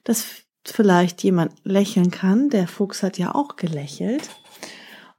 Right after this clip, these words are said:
Aber jemand kann eine schlechte Absicht haben. Und deswegen, nur weil jemand lächelt, heißt das nicht automatisch,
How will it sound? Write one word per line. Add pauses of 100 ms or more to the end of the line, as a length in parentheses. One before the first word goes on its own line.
(100)
Aber
jemand
kann
eine
schlechte
Absicht
haben.
Und
deswegen,
nur
weil
jemand
lächelt,
heißt
das
nicht
automatisch,